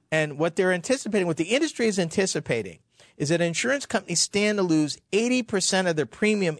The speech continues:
income as autonomous cars, safer than human drivers, uh, hit the road in numbers. Now, the piece talks about small companies losing out, but I contend a small insurance company may find a niche and actually thrive.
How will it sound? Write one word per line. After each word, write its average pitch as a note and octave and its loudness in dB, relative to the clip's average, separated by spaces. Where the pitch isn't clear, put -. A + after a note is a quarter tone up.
income F3+ -2
as C#3+ 0
autonomous F3 -2
cars, G3+ 0
safer F3 0
than C#3+ 0
human C#3+ 0
drivers, C#3 -2
uh, D#3 2
hit G3 2
the F3 0
road D#3 2
in C#3 -2
numbers. C#3+ -6
Now, E3+ 0
the C#3+ -2
piece D4+ 0
talks F#3+ -2
about D#3 0
small A3 0
companies F3 -4
losing C#3 -2
out, F#3+ 0
but A#2+ -4
I E3 0
contend B2+ -4
a C3 -2
small A#3+ 0
insurance E3 -2
company F3 -2
may E3 0
find G#3 -2
a F3 0
niche A#3 0
and D3 -8
actually D3+ -2
thrive. G#3+ -4